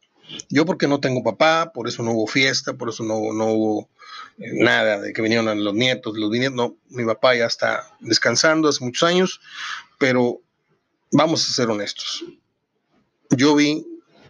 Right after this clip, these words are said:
cientos, y no le, no le presumo porque tengo miles de personas en mi, en mis páginas. Es, es mi obligación, pues, generar audiencia, generar lectores.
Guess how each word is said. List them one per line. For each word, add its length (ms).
cientos, 680
y 140
no 160
le, 200
no 140
le 100
presumo 440
porque 220
tengo 280
miles 600
de 160
personas 500
en 120
mi, 80
en 140
mis 140
páginas. 500
Es, 180
es 200
mi 100
obligación, 560
pues, 320
generar 460
audiencia, 540
generar 360
lectores. 500